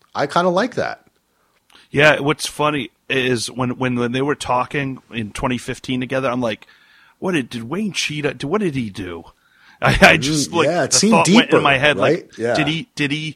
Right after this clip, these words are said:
Speaker 2: hit on his woman and sleep with her?" I don't know.
Speaker 1: Yeah, 'cause
Speaker 2: I
Speaker 1: it
Speaker 2: was
Speaker 1: was,
Speaker 2: like
Speaker 1: 'cause he said he didn't wanna talk about the case. So that wasn't about
Speaker 2: Right.
Speaker 1: the case.
Speaker 2: Ah.
Speaker 1: It was personal, you know?
Speaker 2: Mm-hmm.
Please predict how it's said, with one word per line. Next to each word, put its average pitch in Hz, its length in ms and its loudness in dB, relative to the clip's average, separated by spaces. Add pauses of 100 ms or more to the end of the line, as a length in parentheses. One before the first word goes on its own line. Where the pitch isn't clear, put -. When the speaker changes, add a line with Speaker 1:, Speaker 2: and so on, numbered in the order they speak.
(160)
Speaker 2:
hit 190 220 4
on 170 180 4
his 156 180 -2
woman 160 420 -2
and 127 180 -6 (180)
sleep - 380 -6
with 175 140 -2
her?" 165 140 -4
I 143 160 0
don't 127 100 -14
know. 104 160 -14 (680)
Speaker 1:
Yeah, 156 200 4
'cause 156 200 2
Speaker 2:
I 196 60 10
Speaker 1:
it - 20 4
Speaker 2:
was 160 80 2 (120)
Speaker 1:
was, - 80 4
Speaker 2:
like 143 120 2
Speaker 1:
'cause - 160 4
he 180 100 0
said 240 280 8
he 220 80 2
didn't 165 180 2
wanna 143 180 2
talk 151 280 -2
about 123 240 -2
the - 60 -6
case. - 680 0 (300)
So 113 200 2
that 131 280 2
wasn't 147 340 4
about 131 220 2
Speaker 2:
Right. - 80 -12
Speaker 1:
the 120 80 -2
case. - 640 0 (1160)
Speaker 2:
Ah. 80 240 -14 (400)
Speaker 1:
It 110 60 -4
was 101 160 0
personal, 64 760 0
you 78 140 -6
know? 95 260 -8 (840)
Speaker 2:
Mm-hmm. 117 280 -12